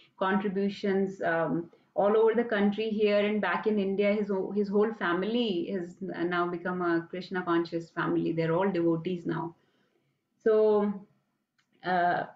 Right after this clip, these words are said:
you know, he, uh, he has been, um, like I s-, was talking about the protest, he has been very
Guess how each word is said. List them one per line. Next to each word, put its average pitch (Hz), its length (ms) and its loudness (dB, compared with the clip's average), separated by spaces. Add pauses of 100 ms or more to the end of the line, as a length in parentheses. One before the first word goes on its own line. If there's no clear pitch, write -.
(100)
you 208 160 2
know, 202 160 4
he, 226 560 2
uh, - 140 2
he 220 160 2
has 214 180 4
been, 226 320 2
um, 175 460 0
like 190 160 -6
I 196 60 0
s-, 190 160 -6 (100)
was 190 120 -8
talking 175 300 -2
about 180 160 0
the 175 60 -4
protest, 185 480 -4
he 196 80 4
has 196 100 2
been 196 220 4
very 208 420 0